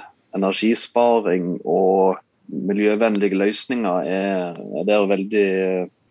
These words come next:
mange går, så valgte vi å fokusere på, eh, energieffektivisering av, og optimalisering av S T-anlegg,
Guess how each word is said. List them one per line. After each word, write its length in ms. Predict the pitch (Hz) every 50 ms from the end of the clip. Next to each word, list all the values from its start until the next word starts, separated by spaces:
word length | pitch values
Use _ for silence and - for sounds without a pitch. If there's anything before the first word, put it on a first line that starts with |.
| _ -
mange 680 | 104 92 - 104 104 107 107 107 104 104 - - 92 - _ - - - 196 92 95
går, 320 | 98 127 139 170 175 - - - - -
så 260 | - - - 120 120 120 117 117 117 113 110 107 101 - _ _ _ _ -
valgte 260 | 104 95 - - 110
vi 80 | 110 107
å 160 | 98 90 92 -
fokusere 600 | 101 95 - 101 - - 107 104 101 98 98 87 85 - _
på, 140 | - 95 95 92 92 92 92 92 87 87
eh, 220 | 87 85 82 85 87 98 - _ _ _ _ _ -
energieffektivisering 1800 | 101 98 95 - 101 101 107 107 104 104 104 104 104 101 101 98 101 - - - - 110 - 117 113 107 104 - 113 107 101 90 92 95 80
av, 280 | - 92 92 92 87 78
og 240 | 85 98 95 92 -
optimalisering 640 | _ - 101 98 95 92 - 101 104 107 101 95
av 120 | 92 92 90
S 160 | 101 - -
T-anlegg, 500 | - 107 107 113 107 95 90 - -